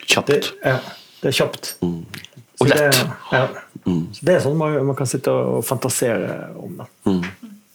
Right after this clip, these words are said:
Speaker 2: At, at kanskje man kunne gjort det. Tenk hvis man kunne fått det lett.
Speaker 1: <laughs> Ja, for, for,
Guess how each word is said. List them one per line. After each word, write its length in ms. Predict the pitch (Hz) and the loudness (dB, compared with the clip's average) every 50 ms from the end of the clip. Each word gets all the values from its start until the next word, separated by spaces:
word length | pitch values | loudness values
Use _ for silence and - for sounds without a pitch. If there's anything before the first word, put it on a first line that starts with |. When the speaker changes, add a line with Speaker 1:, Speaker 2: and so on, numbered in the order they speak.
| - | -10
Speaker 2:
At, 140 | 139 123 - | -8 -4 -4
at 260 | - - 120 - - 175 175 160 - | -4 -4 -4 -8 -8 -10 -10 -8 -4
kanskje 240 | - 139 - - 180 | -4 -4 -2 -2 -2
man 140 | 147 123 | -2 -2
kunne 160 | - 131 123 120 | -2 -2 -2 -2
gjort 140 | 117 117 | -2 -4
det. 280 | - - - 139 156 156 - - | -4 -6 -6 -6 -8 -10 -8 -4
Tenk 140 | - 180 - | -4 -4 -2
hvis 160 | - 127 - | -4 -6 -4
man 140 | 143 131 120 | -4 -4 -4
kunne 140 | - 127 117 | -4 -6 -6
fått 160 | - 131 - | -6 -4 -2
det 80 | - 127 | -2 -2
lett. 260 | 113 - - - - | -2 -2 -4 -4 0
Speaker 1:
<laughs> 1300 | 101 95 - 110 95 - - - - 104 95 - - 107 104 - - - - - - - 180 - 196 190 | 2 4 4 4 4 2 2 2 2 0 0 0 2 0 2 2 2 2 4 4 6 6 6 6 8 8
Ja, 100 | 135 143 | 8 8
for, 200 | 135 139 139 131 | 8 6 6 6
for, 80 | 135 | 6